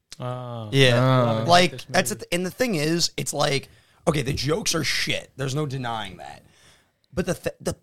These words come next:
Speaker 2: the thing that frustrates me about this movie, and I like the movie. It's kinda like you. Like, I liked the movie, and I wanna talk very positively about it eventually. But I feel like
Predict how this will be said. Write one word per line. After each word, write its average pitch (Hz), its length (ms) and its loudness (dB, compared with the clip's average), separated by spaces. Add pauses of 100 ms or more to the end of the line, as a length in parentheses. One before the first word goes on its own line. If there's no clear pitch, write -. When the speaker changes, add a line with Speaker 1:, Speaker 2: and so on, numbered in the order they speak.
(140)
Speaker 2:
the 160 100 -6
thing 202 300 0
that 226 140 -4
frustrates - 800 -4
me 107 100 -6
about 101 140 -6
this 110 120 -10
movie, 110 180 -10
and 175 100 0
I 208 80 4
like 185 280 4
the 151 80 -8
movie. 139 300 -6
It's 107 100 -16
kinda 170 160 -4
like 151 180 -4
you. 135 120 -8
Like, - 140 -6
I 131 100 0
liked 135 520 0
the 143 120 -2
movie, 127 580 -8 (140)
and 117 80 -4
I 120 60 0
wanna 143 260 -2
talk 139 300 0
very 123 200 -4
positively 107 680 -6
about 95 340 -6
it 90 100 -16
eventually. 87 680 -14 (920)
But 139 320 2 (480)
I 160 100 -4
feel 202 240 -10
like 226 320 -10